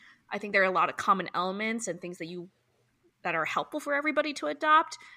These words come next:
But again, it's who you are and what you need. So that would be my, like, first <laughs> disclaimer. Um, but I heard the echoes of, like, Friday versus Monday. And,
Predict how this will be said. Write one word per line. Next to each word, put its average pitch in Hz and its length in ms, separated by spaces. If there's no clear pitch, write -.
But 190 80
again, 220 420
it's - 540
who 247 160
you 208 260
are 180 280
and 175 120
what - 160
you 170 160
need. - 300
So 185 340
that 233 200
would 240 100
be 214 100
my, 180 140
like, 156 260
first 180 220
<laughs> - 20
disclaimer. 277 640
Um, 202 380
but 214 100
I 214 40
heard 247 340
the 220 100
echoes 196 360
of, 185 100
like, 151 160
Friday 247 440
versus 220 360
Monday. 170 500
And, 185 200